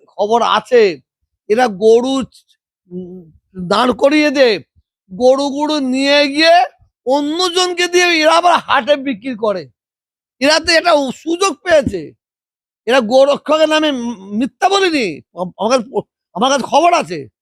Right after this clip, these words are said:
গোরক্ষকের নামে গরুগুলো নামিয়ে নেয় লরি থেকে, লরি আল-, লরিওয়ালাকেও পিটাই করে, গরুগুলোকে তাড়িয়ে নিয়ে গিয়ে কোথায় নিয়ে যাচ্ছে বললে, "আমরা খাটায় নিয়ে যাচ্ছি।" ওই গরুগুলো ওরা ভাগ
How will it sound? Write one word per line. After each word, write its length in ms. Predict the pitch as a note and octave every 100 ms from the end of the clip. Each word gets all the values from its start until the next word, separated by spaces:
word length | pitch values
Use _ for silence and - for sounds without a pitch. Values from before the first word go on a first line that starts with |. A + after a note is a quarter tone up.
| _ _ _ _
গোরক্ষকের 580 | G3 C4 C#4+ D4 - D4+
নামে 160 | D#4+
গরুগুলো 560 | C#4 B3+ C4 C#4 C#4+ D4
নামিয়ে 400 | C#4 B3+ B3 C#4
নেয় 180 | D4 C#4
লরি 300 | C#4 D4 A3+
থেকে, 280 | D4 C#4 - _ _ _ _ -
লরি 300 | G#3 B3+ D4
আল-, 320 | D4 C#4+ A#3+ - _ _
লরিওয়ালাকেও 680 | F#3+ A3 C4+ D4 D4+ D4+ D4+
পিটাই 380 | F#3 D4 D4+ D#4
করে, 300 | D4+ D#4+ E4+ _ _ _ _
গরুগুলোকে 760 | F#3 C4 C#4+ D4+ D4+ D#4 D#4 D4+
তাড়িয়ে 480 | G#3 B3 C#4 D4+ D4
নিয়ে 260 | C#4+ C#4+
গিয়ে 180 | C#4+ D#4+
কোথায় 280 | A#3+ C#4+ D4+
নিয়ে 140 | D#4
যাচ্ছে 260 | D#4 - D#4+
বললে, 280 | D4+ D4+ D4+
"আমরা 400 | C#4 C#4+ D4 C#4 _ _ _ -
খাটায় 420 | C4+ C4 E4 D#4+
নিয়ে 240 | D4+ D4
যাচ্ছি।" 400 | C#4+ - - F3+ - _ _ _ _ -
ওই 180 | C#4+
গরুগুলো 520 | C4 C4+ C#4 C#4+ D4 D4+
ওরা 180 | D4+
ভাগ 280 | C4 - A#3+